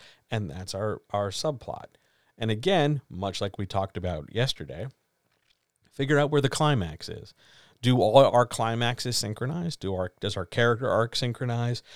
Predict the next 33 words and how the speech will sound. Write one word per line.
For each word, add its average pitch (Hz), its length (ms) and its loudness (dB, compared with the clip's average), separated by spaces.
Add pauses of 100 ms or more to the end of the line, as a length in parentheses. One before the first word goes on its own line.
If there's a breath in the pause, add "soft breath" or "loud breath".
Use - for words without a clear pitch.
(180 loud breath)
with 110 160 -4
our 104 100 0
main 104 280 0
plot 127 320 0
climax? 156 480 -4
Do 104 160 -2
our 110 80 4
subplots, 117 680 0
if 117 140 -4
there's 120 240 0
more 107 240 0
than 85 240 -8
one, 82 320 -10 (160)
or 160 180 2
if 160 160 0
there 143 160 2
isn't 151 240 2
even 127 260 -2
just - 220 -10
one, 82 300 -10
that's 113 220 -6
fine. 90 400 -10 (420 soft breath)
But 107 220 0 (960)
do 127 180 4
our 131 100 6
subplot 147 680 4
climaxes 104 800 -4 (220 loud breath)
synchronize 113 520 -2
with 156 140 0
our 190 60 2
main 240 300 0
plot - 280 -10
climaxes 78 640 -8